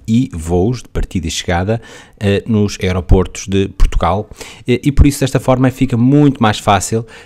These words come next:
ehm, ver voos desde Portugal continental ou ilhas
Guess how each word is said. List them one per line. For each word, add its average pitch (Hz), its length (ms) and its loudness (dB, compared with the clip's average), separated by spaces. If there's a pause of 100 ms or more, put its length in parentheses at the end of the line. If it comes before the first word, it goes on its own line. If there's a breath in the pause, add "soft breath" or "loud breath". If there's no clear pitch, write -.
(120)
ehm, 101 460 2
ver 92 300 -2
voos 104 320 0
desde 90 180 -2
Portugal - 320 2
continental 92 720 0
ou 85 240 -2
ilhas 135 420 0